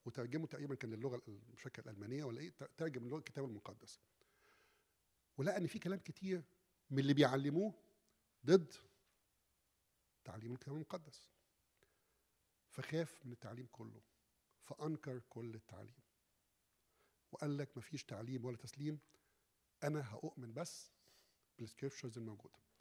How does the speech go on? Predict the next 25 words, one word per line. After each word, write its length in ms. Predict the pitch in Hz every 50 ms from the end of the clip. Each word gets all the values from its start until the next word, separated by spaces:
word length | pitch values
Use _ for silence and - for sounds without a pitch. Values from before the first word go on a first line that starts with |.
| _ _ _ -
كلام 180 | 113 120 175
كويس. 500 | - - - 190 180 135 - - - - _ _ _ - - - - - _ _ _ _
طب 160 | - 123 117 117
والتسليم 460 | 113 - - 117 - - - 160 160
اللي 100 | 143 117
سلمناه؟ 520 | - - 117 113 113 113 117 120 117 107 - _ _ _ _ _ _ _ - - - - _ -
هو 60 | 127
مش 220 | 127 131 - - 156
معنى 220 | 185 190 175 139
إن 80 | 131 123
الكنيسة 320 | - - - - - 127
أخطأت 480 | - - - - - 226 202 - - - - _ _ _ _ _ - 151
إن 140 | 131 117 123
أنا 240 | 139 139 147 147 - - _ _ _ _ - - - _ - 160
أنكر 260 | 151 135 - 120 101
كل 240 | - - 113 110 -
شيء. 180 | - 113 - _ _ - - - _ - -
هو 40 | 139
ما 100 | 147 170
أنكرش، 260 | 156 - 202 190 147
هو 100 | 156 160
أخ-، 280 | 170 175 190 - - -
أنكر 320 | 190 202 - - 151 143 - -
أغلب 400 | 196 202 175 151 139 139 127 123
الحاجات، 420 | 120 - 135 135 170 208 190 -